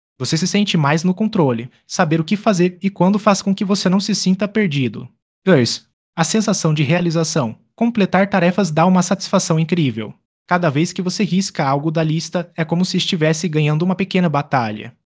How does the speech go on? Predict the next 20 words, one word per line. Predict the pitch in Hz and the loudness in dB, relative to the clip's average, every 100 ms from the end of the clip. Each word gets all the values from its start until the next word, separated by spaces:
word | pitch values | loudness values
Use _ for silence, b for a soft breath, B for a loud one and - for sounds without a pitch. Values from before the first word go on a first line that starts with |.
| _ - | _ 0
Três, | 196 131 - - _ _ _ - | 4 4 2 -6 _ _ _ 0
menos | 165 208 | 4 4
estresse. | 202 - 151 120 - - _ _ | 2 2 0 0 -6 -12 _ _
Com | 202 | 0
um | 190 | 2
plano | 180 175 | 4 4
em | 165 | 4
mãos, | 135 135 160 - - | 2 4 2 0 -2
você | 151 156 208 | -2 2 2
evita | 185 196 196 | 4 2 2
a | |
pressão | 196 185 180 170 | 0 0 2 2
de | 175 | 4
deixar | 190 185 190 185 - | 4 4 2 2 0
tudo | 202 202 | 0 0
para | 214 190 | 2 2
a | |
última | 180 175 190 185 | 2 2 2 4
hora. | 151 113 101 - - _ _ _ | 4 2 -2 -10 -20 _ _ _
Então, | 123 170 196 | -2 0 0